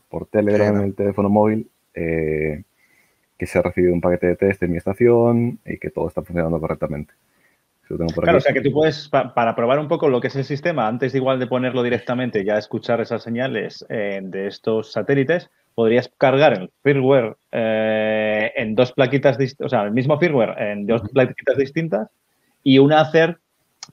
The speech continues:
Speaker 3: co-, a modo de que está, e-, es ese, justamente ese satélite y probar esto que estás comentando de darle a tra-, al, eh, transmitir este, este paquete de test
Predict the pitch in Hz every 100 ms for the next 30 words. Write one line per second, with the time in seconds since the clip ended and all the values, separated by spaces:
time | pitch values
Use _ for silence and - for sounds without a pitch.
0 | _ - 147 135 131 127 131 135 147 151
1 | 139 - 117 113 110 127 127 131 131 139
2 | 151 143 143 - 139 135 139 139 123 127
3 | 131 139 147 170 127 - 113 120 - 120
4 | 113 120 123 120 120 139 151 123 110 95
5 | 104 117 110 110 110 120 110 107 104 101
6 | 90 113 104 98 101 107 95 117 120 110
7 | 123 113 113 - 113 110 123 107 101 135
8 | 185